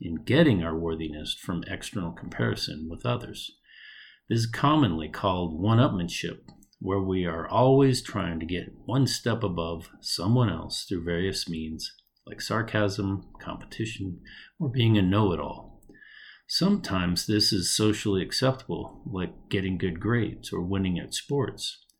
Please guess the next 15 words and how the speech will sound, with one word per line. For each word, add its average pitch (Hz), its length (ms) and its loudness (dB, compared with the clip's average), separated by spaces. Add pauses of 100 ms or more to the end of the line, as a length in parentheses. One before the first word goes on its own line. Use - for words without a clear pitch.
(100)
or 85 400 -6 (340)
unacceptable, 90 1000 -2
like 85 320 -10
put-downs 87 580 -4
or 90 100 -4
bullying. 92 640 2 (540)
Comparison 107 680 0
will 82 320 -4
rip 127 340 2 (180)
the - 60 -10
life 87 560 -4 (140)
right 98 160 -2
out 87 200 -2
of 85 100 -10
you. - 220 -14